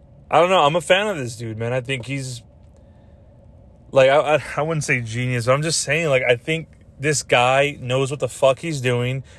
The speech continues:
So when he wears a White Lives Matter t-shirt like he just did, <laughs> like, I saw that shirt and I don't think anything of it, man. I, because,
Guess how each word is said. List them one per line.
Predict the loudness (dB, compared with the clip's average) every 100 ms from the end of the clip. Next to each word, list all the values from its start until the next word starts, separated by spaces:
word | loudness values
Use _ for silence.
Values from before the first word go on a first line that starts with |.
| -18
So | -2 -2
when | 0 0
he | 0 -2 -2
wears | 2 6 6 4 2
a | 2 2
White | 4 4 4 2
Lives | 4 4 4 -4
Matter | -4 0 2 0
t-shirt | -2 -4 0 4
like | 4 2
he | -6
just | -2 4 4 2 -4
did, | 0 2 2 0
<laughs> | 0 0 2 -2 -2 -20 -20 -20 -20 -20 -20 -20 -20 -18 -16 -18 -20 -20 -20 -2
like, | 2 2 4
I | 0
saw | 2 2 4 6
that | 2 -2
shirt | -8 -8 -8
and | -12 -8
I | -2
don't | -2 -2
think | -8 -10 -8
anything | -6 -4 -6 -2
of | -2 -2
it, | -8
man. | -8 -8 -6
I, | -4 -4 -6 _ -20 _ -20 -20 _ _ -18 -8
because, | -2 6 6 4 -8